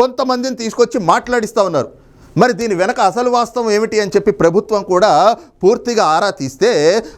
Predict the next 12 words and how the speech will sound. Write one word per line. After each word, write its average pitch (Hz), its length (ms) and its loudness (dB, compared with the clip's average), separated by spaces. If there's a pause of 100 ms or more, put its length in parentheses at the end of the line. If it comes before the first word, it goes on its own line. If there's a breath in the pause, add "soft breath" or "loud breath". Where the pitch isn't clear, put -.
(100)
అసలు 269 320 2
వాస్తవాలు 202 480 0
బయటపడ్డాయి. 143 420 -2 (120)
ఏంటయ్యా 202 460 2
అవి 165 200 -2
అంటే, 190 180 -2 (540)
ఆ 190 60 4 (160)
రైతులకి 196 520 -4
రెండు 185 220 -2
రూపాయలు, 180 360 0 (100)
మూడు 165 220 0
రూపాయలు 165 280 2